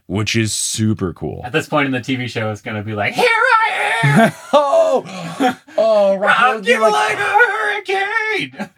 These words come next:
Speaker 1: Yeah, that'd be good. That would be really good. I, I hope the needle drops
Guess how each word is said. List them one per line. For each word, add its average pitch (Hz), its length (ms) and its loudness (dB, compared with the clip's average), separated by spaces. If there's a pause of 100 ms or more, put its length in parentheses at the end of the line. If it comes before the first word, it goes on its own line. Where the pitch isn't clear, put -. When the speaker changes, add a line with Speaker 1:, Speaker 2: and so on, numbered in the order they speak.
(240)
Speaker 1:
Yeah, 104 140 0
that'd 107 160 -2
be 156 80 -4
good. 101 500 -2
That 123 120 4
would 170 80 0
be 180 120 -2
really 98 240 0
good. 185 140 0
I, 180 460 0
I 175 100 0
hope 220 280 0
the 208 140 0
needle 117 320 2
drops 82 540 -2